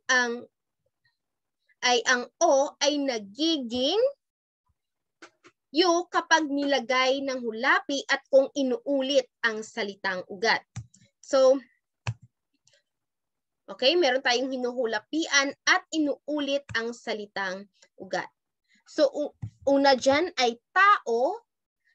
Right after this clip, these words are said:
nagiging tauhan. At saka inuulit ang salitang, um, ugat ay tago, nagiging tago, taguan. Sa hinuhulapian naman ay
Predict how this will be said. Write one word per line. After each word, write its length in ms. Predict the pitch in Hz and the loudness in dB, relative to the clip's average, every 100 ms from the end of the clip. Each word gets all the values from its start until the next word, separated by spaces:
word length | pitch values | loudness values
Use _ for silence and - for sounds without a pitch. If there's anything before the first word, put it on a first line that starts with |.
| _ _ _ _ _ _ | _ _ _ _ _ _
nagiging 720 | 247 262 233 269 220 262 302 415 _ _ _ _ _ _ _ - _ - _ _ _ - | -2 -2 -2 -6 -2 0 0 -4 _ _ _ _ _ _ _ -20 _ -20 _ _ _ -2
tauhan. 640 | 262 233 226 196 254 202 - - _ _ _ _ _ _ _ _ | 0 0 -4 -2 0 0 -6 -16 _ _ _ _ _ _ _ _
At 160 | 240 247 | -4 -2
saka 240 | 294 269 | 0 0
inuulit 480 | 277 277 285 277 - | 2 0 0 -2 -4
ang 80 | 277 | -6
salitang, 480 | 285 262 247 233 240 _ - | -4 -6 -4 -6 -6 _ -2
um, 260 | 226 220 220 | 0 0 -2
ugat 320 | 311 302 311 - | -2 2 2 2
ay 160 | 262 240 _ | -2 -2 _
tago, 480 | 349 381 330 254 262 | 2 2 0 0 0
nagiging 560 | 285 262 240 240 320 392 | -2 -6 -6 -6 -6 -2
tago, 400 | 277 240 220 262 359 - _ _ - | -2 0 2 2 0 -6 _ _ -8
taguan. 640 | 202 190 202 262 254 175 180 _ _ _ _ _ | -6 -4 -4 0 0 0 -10 _ _ _ _ _
Sa 160 | - 285 | -2 0
hinuhulapian 800 | 285 294 294 285 262 247 - 247 | 0 0 -2 -2 -4 -4 -8 -6
naman 400 | 240 220 220 311 - | -6 -2 -2 -2 0
ay 240 | 247 | 0